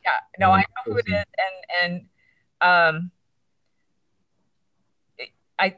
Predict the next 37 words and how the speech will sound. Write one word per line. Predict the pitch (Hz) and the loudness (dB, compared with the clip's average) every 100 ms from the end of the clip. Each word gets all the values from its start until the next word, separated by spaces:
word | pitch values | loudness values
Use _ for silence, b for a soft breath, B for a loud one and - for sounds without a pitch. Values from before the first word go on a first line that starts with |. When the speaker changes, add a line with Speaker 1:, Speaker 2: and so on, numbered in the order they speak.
| - | -2
Speaker 1:
I | 196 | -2
think | - 220 | -2 -6
there's | 214 202 185 | -2 -2 4
also, | 175 180 202 180 165 160 | 4 4 2 2 2 0
I, | 156 - _ _ - - | -2 -4 _ _ -20 -6
that | 180 170 170 | -2 -2 0
downturn | 165 165 170 - 170 160 | 0 0 -2 -4 -2 -2
also, | - 156 160 170 160 - _ _ _ _ _ _ _ _ - | 0 0 0 -2 -4 -8 _ _ _ _ _ _ _ _ -2
that | 220 226 | 0 2
downturn | 240 233 233 233 214 | 0 0 -2 -4 -4
was | 170 165 | -6 -4
good. | 165 156 151 | 2 4 4
I | |
think | 156 156 - | 2 -4 -6
it | 151 | -6
really | 151 151 | -4 -4
kind | - 151 | -2 -4
of | 147 | -4
seared | - 151 156 143 - | -8 -8 -8 -8 -14
some | - 143 | -14 -12
butts | 135 127 135 - - | 0 0 0 -4 -10
and | 143 135 | -6 0
got | 131 - | 2 0
some | - 147 | -6 -8
people | - 143 - 139 135 127 _ - | -8 -12 -10 -8 -8 -12 _ -20
e-, | - - | -12 0
out | 139 139 | 2 2
of | |
the | 139 | 0
business | 123 135 139 143 131 - - _ | -2 -4 -2 -4 -6 -12 -20 _
that | 135 131 - _ _ _ _ _ | -8 -8 -10 _ _ _ _ _
didn't | 131 135 143 | -14 -10 -4
have | 147 | -4
the | 139 | 0
best | 131 135 - | 2 2 -2
intentions. | 131 - 143 - 123 - _ b b b _ _ _ | -6 -2 -4 -4 -8 -8 _ b b b _ _ _
M-, | - | -20